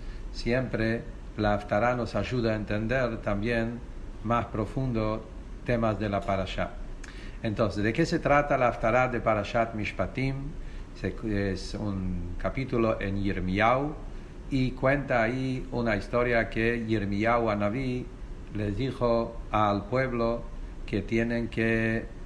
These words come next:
eh, liberar todos sus, eh, sirvientes. También mandó a pedir, a avisar que cada Yehudí, los que tienen Avadim, Ibriim, sirvientes Yehudim, que trabajaban con ellos,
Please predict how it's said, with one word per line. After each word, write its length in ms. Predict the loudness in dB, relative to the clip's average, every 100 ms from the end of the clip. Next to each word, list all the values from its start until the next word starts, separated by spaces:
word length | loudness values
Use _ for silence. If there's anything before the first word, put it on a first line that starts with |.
| -10 -4
eh, 920 | 0 0 2 0 0 -2 -2 -2 -4 -6 -8 -10 -10 -12 -10 -2
liberar 720 | 2 4 4 4 4 4 0
todos 280 | 0 0 -2
sus, 340 | -4 -4 -6 -6
eh, 140 | -6
sirvientes. 960 | -4 -2 0 2 2 2 -2 -6 -6 -10 -10 -12 -12 -12 -8
También 300 | -2 -2 0
mandó 340 | 0 2 4
a 140 | 2
pedir, 420 | 0 -2 0 0 0
a 60 |
avisar 580 | 0 -2 2 4 4 0
que 140 | -6
cada 340 | 0 2 2 0
Yehudí, 580 | 0 -2 -2 -2 -4 -6 -8 -10 -10 -4
los 140 | -2
que 140 | -2
tienen 640 | -2 0 0 2 0 0 -2
Avadim, 580 | 0 2 0 0 0 0 -4 -4
Ibriim, 600 | -2 -2 0 0 0 -2 -4 -10 -12 -12
sirvientes 720 | -8 -4 0 0 0 -2 -4
Yehudim, 540 | -2 -2 0 0 -2 -4 -6 -10 -12 -12 -10
que 120 | -8
trabajaban 800 | -2 0 0 0 2 2 2 0 -6 -8 -10 -8 -8 -8 -8 -6
con 160 | -2
ellos, 540 | 0 0 0 0 -2